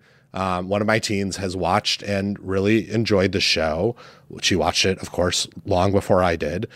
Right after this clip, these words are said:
and couldn't believe how late to the game I was. Um, but she found, you know, she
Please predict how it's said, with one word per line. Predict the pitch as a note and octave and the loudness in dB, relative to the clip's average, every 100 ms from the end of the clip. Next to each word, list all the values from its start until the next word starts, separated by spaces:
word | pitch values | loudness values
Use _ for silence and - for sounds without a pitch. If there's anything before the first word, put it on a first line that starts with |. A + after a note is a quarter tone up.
| - - | -18 -4
and | E2 E2+ F2+ | 2 2 2
couldn't | - G#2+ | 0 2
believe | F#2 G2 G2 | 4 6 4
how | F#2+ F2+ | 2 0
late | F2 F#2+ | 2 0
to | - | -2
the | F2 | -2
game | D#2+ F2+ E2+ | 0 0 0
I | D2+ | -2
was. | D2 D2+ G2+ - - - - - | -4 -6 -6 -8 -12 -20 -20 -10
Um, | F#2 G2+ G#2+ G2 F#2+ F#2 _ _ _ _ _ _ _ _ _ _ - | -2 2 2 2 -2 -8 _ _ _ _ _ _ _ _ _ _ -18
but | F#2 G#2 B2+ - | -4 2 2 2
she | - - - C3+ C#3+ E3 F#3+ - _ _ | -2 -2 4 8 10 8 6 0 _ _
found, | - - C3+ C3+ C3 C3 C3 | -8 0 4 4 4 2 0
you | D3 D3+ | 0 2
know, | B2 | 2
she | - D3+ | 6 6